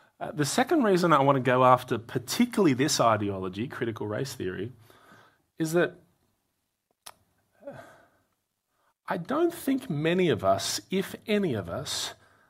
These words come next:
are being tempted by the ideology of white supremacy. Uh, to begin with, I don't know what it is exactly, but I feel like, I don't know, something around, like, only fifty percent of our church maybe is white. Uh,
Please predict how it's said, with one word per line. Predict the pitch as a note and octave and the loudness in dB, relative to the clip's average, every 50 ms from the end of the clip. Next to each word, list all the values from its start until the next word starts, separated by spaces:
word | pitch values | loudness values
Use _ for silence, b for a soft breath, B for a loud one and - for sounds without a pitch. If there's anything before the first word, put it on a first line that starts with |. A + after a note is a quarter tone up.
| b b - | b b -2
are | C#3+ | 0
being | C3 D3 D3+ D3 C#3 C3 | 2 2 2 2 2 0
tempted | C#3 - E3+ E3 D#3+ - - C#3+ C3+ | 0 -2 -2 -2 -2 -4 -4 -4 0
by | C3+ C#3 C3 | 2 2 2
the | B2+ B2+ B2+ B2 | 2 2 2 2
ideology | B2 A#2+ A#2 A#2 A#2+ A#2 A2 G2+ F#2+ G2+ G#2 | 4 4 4 2 2 2 2 0 -2 -2 -4
of | G#2 F#2+ G2+ | -4 -4 -2
white | G#2+ G#2 G#2 - | -2 -2 -2 -2
supremacy. | - A#2 G#2+ - A2 F#2+ F2+ F2 - - - - _ _ _ _ _ _ _ _ _ _ _ _ _ _ _ _ _ _ _ _ _ _ _ _ - - | -6 -12 -10 -10 -10 -10 -10 -12 -14 -16 -18 -20 _ _ _ _ _ _ _ _ _ _ _ _ _ _ _ _ _ _ _ _ _ _ _ _ -20 -18
Uh, | D#3+ | -10
to | C#3 - F#3 | -6 -6 -4
begin | F3+ F3+ F#3 A3 G#3 G3+ | -4 -2 0 0 0 2
with, | G3+ G3 - | 0 -2 -2
I | - | -4
don't | F#3+ A3+ A3+ | -6 -2 0
know | F3 C#3 A#2 | 0 2 2
what | A2+ G2+ | 0 -2
it | F#2 F#2+ | -4 -8
is | F#2+ G2+ G2+ G2+ | -10 -8 -8 -8
exactly, | A2 G2+ G2+ G#2 - - - - - - - G#2+ - - | -8 -6 -6 -4 -4 -4 -4 -6 -10 -14 -16 -16 -14 -14
but | A2 A2 - _ _ _ _ _ _ _ _ _ _ _ _ _ | -14 -14 -16 _ _ _ _ _ _ _ _ _ _ _ _ _
I | - | -20
feel | - - C4 C4 A3+ | -14 -10 -6 -2 -2
like, | F3 D3 - - C#3+ C#3+ | -2 -2 -4 -8 -14 -10
I | C#3+ | -10
don't | A#2+ G2+ | -8 -8
know, | G2+ G#2+ G#2+ - - | -8 -10 -12 -12 -6
something | - - G3+ G3+ - F#3+ E3+ | 0 2 2 2 2 0 0
around, | D3+ C3 C3 C3+ D3+ D#3+ E3 E3 D#3+ - - | 2 4 4 4 4 4 2 0 -2 -6 -8
like, | C#3 - - - | -10 -10 -8 -8
only | - G#3+ D4 C#4 A#3+ | -6 -4 -2 -2 -4
fifty | - - - F#3 - - G#3 | -2 -2 -4 -4 -4 -6 -6
percent | - E3+ - - D#3+ D#3 | -6 -6 -4 -2 -2 -2
of | E3 E3 | -2 -2
our | E3+ E3 | -2 -4
church | E3 - - - E3+ F#3 F#3 - - | -4 -6 -8 -6 -6 -6 -8 -8 -8
maybe | C#3 C3+ D#3 F3 F3+ G3 F#3+ D3 | -6 -4 -2 -2 -2 -2 -2 -4
is | C#3 C3+ | -4 -4
white. | C3+ C3+ D#3+ F3+ G#3+ - - - - b b b b b b b b b b b b b _ _ _ | -4 -4 -4 -6 -8 -12 -16 -20 -20 b b b b b b b b b b b b b _ _ _
Uh, | D3 | -20